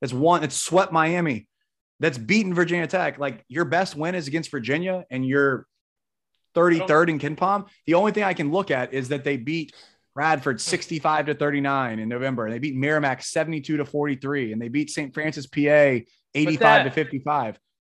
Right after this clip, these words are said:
Speaker 1: Like, they don't,
Speaker 2: That can't
Speaker 1: there's
Speaker 2: be it.
Speaker 1: nothing that, there's nothing that makes sense to me. The last one I do wanna bring up, there's two,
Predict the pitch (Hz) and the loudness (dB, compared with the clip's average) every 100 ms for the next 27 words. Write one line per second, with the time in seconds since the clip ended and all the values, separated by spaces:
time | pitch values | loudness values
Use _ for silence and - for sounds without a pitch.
0 | _ - 165 - _ _ _ _ - _ | _ -2 -2 -4 _ _ _ _ -20 _
1 | _ _ _ 131 175 190 233 - - 190 | _ _ _ -6 0 4 4 4 4 4
2 | 156 160 196 214 226 202 180 - 139 170 | 4 2 2 2 0 0 -2 -4 -2 0
3 | 185 196 185 170 - 160 160 170 170 - | 0 0 -2 -6 -8 -12 -10 -8 -8 -12
4 | _ 143 139 160 185 180 170 147 147 165 | _ -4 0 2 2 0 -2 0 2 2
5 | 156 143 143 135 147 - _ _ _ - | 0 -2 -2 -2 -4 -6 _ _ _ -8
6 | 135 135 - | -6 -4 -4